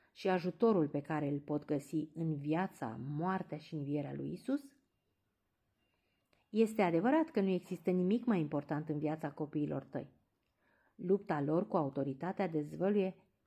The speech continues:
puterea pe care o are păcatul în inima lor și nevoia lor de a fi salvați.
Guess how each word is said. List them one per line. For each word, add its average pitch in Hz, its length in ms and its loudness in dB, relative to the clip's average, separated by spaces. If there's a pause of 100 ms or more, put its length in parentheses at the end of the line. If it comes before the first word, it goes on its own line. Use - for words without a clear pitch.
puterea 240 580 4
pe 185 140 -2
care 165 200 0
o 156 100 2
are 185 180 2
păcatul 175 580 -2
în 147 120 -2
inima 147 340 -2
lor 135 260 0 (380)
și - 180 -12
nevoia 147 420 -2
lor 131 420 -2
de 170 140 -8
a 127 120 -6
fi - 140 -18
salvați. - 680 -10